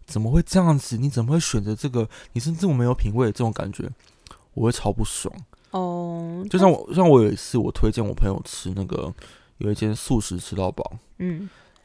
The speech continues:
Speaker 1: 通常素食这件事情，
Speaker 2: 我没吃过。
Speaker 1: 呃，对，我有推荐给你，对不对？
Speaker 2: 对。
Speaker 1: 反正那一间叫，叫，反正忘记名字了。
Speaker 2: 反正就素食，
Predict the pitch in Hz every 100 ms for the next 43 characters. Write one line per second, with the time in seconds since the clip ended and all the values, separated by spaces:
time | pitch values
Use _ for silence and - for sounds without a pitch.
0 | - 185 165 143 180 135 117 123 120 127
1 | 113 - - 113 - _ _ - 123 139
2 | 156 127 120 113 101 - - - 113 _
3 | - 120 160 156 143 127 127 123 127 120
4 | 117 - - - _ _ _ _ _ -
5 | 127 113 117 - - 101 107 123 123 98
6 | 104 - - - - _ 180 202 254 -
7 | 269 208 - 165